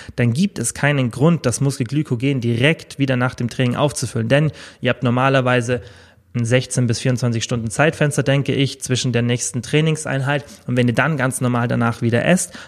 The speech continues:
dann füllt sich euer Muskelglykogen genauso gut wieder auf. Und dementsprechend müsst ihr nicht diese schnelle Auffüllung haben.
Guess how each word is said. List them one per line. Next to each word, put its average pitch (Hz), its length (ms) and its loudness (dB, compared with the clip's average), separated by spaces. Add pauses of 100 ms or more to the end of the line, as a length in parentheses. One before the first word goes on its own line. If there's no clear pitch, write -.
dann 123 120 0
füllt 165 160 2
sich 143 160 -2
euer 131 100 2
Muskelglykogen 127 760 0
genauso 117 400 2
gut 120 180 2
wieder 110 220 0
auf. 113 260 -2
Und 113 140 -4
dementsprechend 117 500 -2
müsst 131 240 0
ihr 123 60 -2
nicht 120 180 -4
diese 113 180 -2
schnelle 120 380 0
Auffüllung 113 500 -2
haben. 107 280 -4